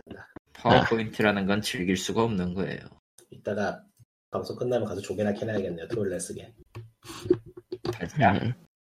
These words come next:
Speaker 1: 그 포인트 모으면 뭐 주나? 열심히 잡아갔더니 십 포인트부터 준다고 어떻게 쫓대? 그 포인트 모았더니.
Speaker 2: 저런.
Speaker 1: <laughs> 서러웠어.
Speaker 3: 사람들이 그, 그니까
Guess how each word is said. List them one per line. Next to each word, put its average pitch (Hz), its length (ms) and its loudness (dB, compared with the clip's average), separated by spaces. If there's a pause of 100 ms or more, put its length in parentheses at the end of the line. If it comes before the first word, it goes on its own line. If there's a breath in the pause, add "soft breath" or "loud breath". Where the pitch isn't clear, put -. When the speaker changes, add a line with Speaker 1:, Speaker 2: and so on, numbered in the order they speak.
Speaker 1:
그 - 140 -20
포인트 143 300 -2
모으면 107 300 -4
뭐 95 160 -6
주나? - 360 -8 (760)
열심히 131 280 4
잡아갔더니 110 600 4
십 - 180 -8
포인트부터 170 380 0
준다고 101 360 0
어떻게 90 220 -8
쫓대? 131 380 -4 (260)
그 - 140 -18
포인트 110 260 -4
모았더니. - 520 -2 (460)
Speaker 2:
저런. 90 160 0
Speaker 1:
<laughs> - 280 4 (120)
서러웠어. - 720 0 (640 loud breath)
Speaker 3:
사람들이 131 500 10 (200)
그, 104 340 10 (280)
그니까 69 260 10